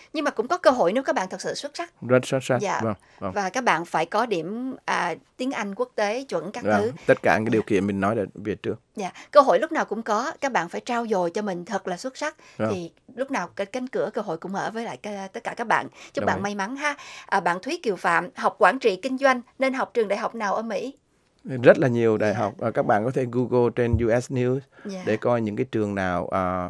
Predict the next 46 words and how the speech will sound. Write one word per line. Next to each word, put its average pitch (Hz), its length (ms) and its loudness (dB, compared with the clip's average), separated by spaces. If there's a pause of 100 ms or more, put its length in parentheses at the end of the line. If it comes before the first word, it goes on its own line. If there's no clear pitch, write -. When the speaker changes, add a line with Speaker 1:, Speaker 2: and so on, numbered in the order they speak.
Speaker 2:
nổi 101 200 -6
tiếng 117 280 -4
ở 120 100 -10
Mỹ. 110 300 -6 (340)
Và 117 280 4
cái, - 200 -10
cái 160 100 0
điểm 101 440 0 (100)
quan 127 140 6
trọng 107 200 2
nhất 156 220 2
là 98 300 0
các 139 180 -8
bạn 85 220 0
nghĩ 107 160 -2
rằng 113 160 -4
là 95 120 -2
các - 200 -8
bạn 90 180 -4
có 135 200 -2
đủ 127 140 -4
khả 131 160 -4
năng 113 240 -4
để 101 120 -2
được 107 220 -6
nhận 101 280 -2
vào 95 220 -2
những 95 140 -8
trường 107 200 -8
đó 117 140 -8
hay 127 100 -6
không. 131 220 -2 (220)
Speaker 1:
Dạ. 196 380 -12
Speaker 2:
Chưa 135 80 8
chắc 151 260 0
là 101 380 -2 (180)
những 117 220 -10
cái 131 160 -6
trường 104 140 -4
đại 101 120 -2
học, 101 180 -6 (100)
à, 104 120 -4
lớn 107 320 -2
ở 101 180 -6
Mỹ 110 280 -6
mà 110 320 -2